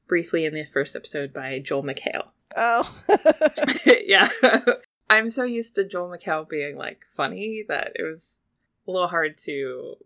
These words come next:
Speaker 1: believe him in the role, but he's, he's not in it for very long, so.
Speaker 2: Well, he was just in an episode of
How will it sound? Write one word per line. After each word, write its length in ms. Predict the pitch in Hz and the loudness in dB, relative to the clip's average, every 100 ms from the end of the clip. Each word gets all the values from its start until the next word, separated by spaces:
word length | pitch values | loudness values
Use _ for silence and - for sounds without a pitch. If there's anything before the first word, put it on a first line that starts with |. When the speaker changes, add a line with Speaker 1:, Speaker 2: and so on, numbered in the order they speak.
| _ | _
Speaker 1:
believe 340 | 147 156 160 | -8 -6 -4
him 180 | 202 196 | -4 -4
in 100 | 202 | -6
the 80 | 208 | -6
role, 300 | 208 208 202 | -4 -4 -4
but 220 | 175 147 | -2 -2
he's, 420 | - 175 156 - - - | -4 -10 -10 -16 -18 -20
he's 220 | - 175 | -14 -6
not 200 | 165 - - | -4 -4 -4
in 100 | 160 | -4
it 140 | 156 | -4
for 120 | 202 | -4
very 220 | 196 196 | -2 -2
long, 340 | 202 202 196 220 | -2 -6 -8 -10
so. 340 | - 165 139 - _ _ | -2 -2 -2 -10 _ _
Speaker 2:
Well, 220 | 226 233 | 0 0
he 200 | - 302 | -2 -2
was 200 | 466 403 | 2 2
just 260 | - 240 - | 2 -2 0
in 140 | 202 | 0
an 240 | 190 175 170 | 2 0 -2
episode 500 | 190 196 190 185 175 | -4 -4 -6 -2 -2
of 180 | 143 160 | -2 -6